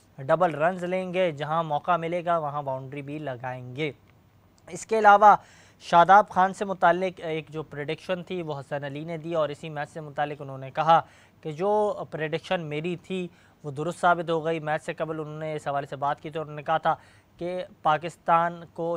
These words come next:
चार रन दरकार होंगे और एज होकर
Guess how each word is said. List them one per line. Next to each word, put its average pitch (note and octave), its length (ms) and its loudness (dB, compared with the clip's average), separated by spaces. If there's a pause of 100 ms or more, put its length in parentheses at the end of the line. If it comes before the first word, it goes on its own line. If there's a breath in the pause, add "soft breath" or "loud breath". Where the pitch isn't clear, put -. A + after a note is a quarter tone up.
(140)
चार D#3 260 2
रन E3 200 -4
दरकार D3 500 0
होंगे E3 400 -6
और D#3 360 0 (220)
एज F#3+ 380 -4 (260)
होकर F#3+ 400 4